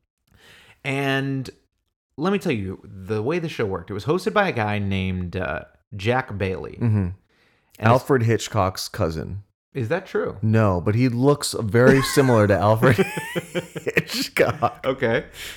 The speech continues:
Speaker 1: He has more hair than Alfred Hitchcock.
Speaker 2: Yeah, true.
Speaker 1: So Jack Bailey was the host, and he was most famous for being the host of this show. So he, he may, had some acting appearances and some other stuff, like, here and there, little bit parts, one-off episodes on T V shows and stuff.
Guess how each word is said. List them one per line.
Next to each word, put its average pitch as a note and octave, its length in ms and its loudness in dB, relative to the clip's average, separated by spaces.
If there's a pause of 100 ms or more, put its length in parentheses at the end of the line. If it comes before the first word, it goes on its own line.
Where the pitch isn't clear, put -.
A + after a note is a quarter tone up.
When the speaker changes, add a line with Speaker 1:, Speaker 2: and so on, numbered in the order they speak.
Speaker 1:
He C#3 100 4
has D3+ 120 4
more D3+ 220 4
hair G2+ 460 0
than F#2+ 120 -6
Alfred F#2+ 280 -6
Hitchcock. F#2+ 280 -4
Speaker 2:
Yeah, G2+ 240 4
true. F#2 400 -2 (220)
Speaker 1:
So B2 680 0 (100)
Jack C#3 460 -2
Bailey F#2+ 380 0
was G2 160 -6
the G2 100 -4
host, - 340 -12
and G#2+ 140 -6
he C3+ 80 -2
was B2+ 160 -2
most B2+ 320 0
famous G#2+ 380 -4
for - 200 -8
being G#2 300 -4
the F#2+ 120 -6
host F#2+ 280 -6
of F2 140 -14
this F2+ 160 -8
show. - 260 -10 (1000)
So G2 380 2
he, A#2+ 520 -2
he B2 60 -10
may, A2+ 180 -4
had G#2 220 -4
some G2 140 -6
acting F#2+ 260 -4
appearances G2 560 -8
and F#2 140 -8
some F#2+ 180 -6
other F#2 220 -4
stuff, - 480 -8
like, F#2+ 160 -8
here G2+ 240 -8
and F#2+ 100 -4
there, F#2+ 140 -6
little G2 220 -8
bit F#2 260 -8
parts, F#2 300 -6
one-off F#2 400 -6
episodes F#2 420 -6
on F#2 140 -6
T F#2+ 120 -10
V F2+ 140 -10
shows F#2 320 -6
and F#2 100 -10
stuff. F#2 280 -8